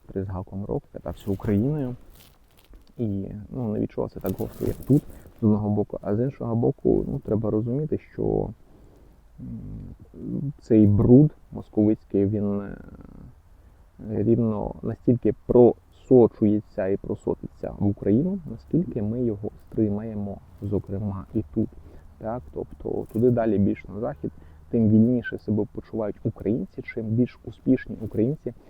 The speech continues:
в боротьбі за інтереси української нації у прифронтових територіях, фронтових і, зокрема, на Донеччині.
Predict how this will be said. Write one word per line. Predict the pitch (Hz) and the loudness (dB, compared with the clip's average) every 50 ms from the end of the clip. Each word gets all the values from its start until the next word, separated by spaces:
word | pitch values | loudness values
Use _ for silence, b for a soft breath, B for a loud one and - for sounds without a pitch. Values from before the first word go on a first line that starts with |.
| b b b | b b b
в | 104 92 | -4 -2
боротьбі | 90 95 104 104 101 101 98 104 104 101 98 92 | 0 0 2 2 2 2 2 2 2 2 2 2
за | 90 101 92 87 85 b b b b b - | 0 -2 -4 -4 -6 b b b b b -10
інтереси | 110 101 - 98 101 101 - | -10 -6 -4 -4 -4 -4 -6
української | - - - 95 92 - - 95 98 | -8 -6 -4 -4 -6 -6 -8 -10 -10
нації | 117 143 - - - 123 - b b b b b b b b b b b b b b - - - - - - - | -10 -10 -12 -6 -6 -6 -6 b b b b b b b b b b b b b b -20 -20 -20 -20 -10 0 2
у | 117 107 110 113 - - | 4 6 6 4 2 -2
прифронтових | - 104 104 98 - 95 90 - - 92 104 131 151 160 156 - - - - | -4 -4 -4 -4 -6 -8 -8 -4 0 2 4 4 4 4 2 0 -8 -10 -8
територіях, | 120 107 110 107 - 110 107 107 104 95 82 - B B B B B B B - | -6 -4 -4 -4 -4 -2 -2 -2 -2 -4 -6 -8 B B B B B B B -10
фронтових | - - 82 87 85 - 95 92 104 117 143 165 165 - - - - - _ - | -8 -6 -6 -6 -6 -4 0 4 6 6 6 6 4 0 -6 -20 -20 -20 _ -6
і, | - 104 117 | -2 -2 -2
зокрема, | 131 143 107 - - 92 90 92 107 113 - - | -2 -2 -6 -8 -6 -6 -6 -6 -6 -8 -12 -12
на | 107 98 87 95 - - | -10 -10 -10 -10 -10 -8
Донеччині. | - 110 101 104 104 - - - - - - - 104 | -6 -6 -4 -4 -6 -8 -12 -16 -20 -20 -20 -18 -20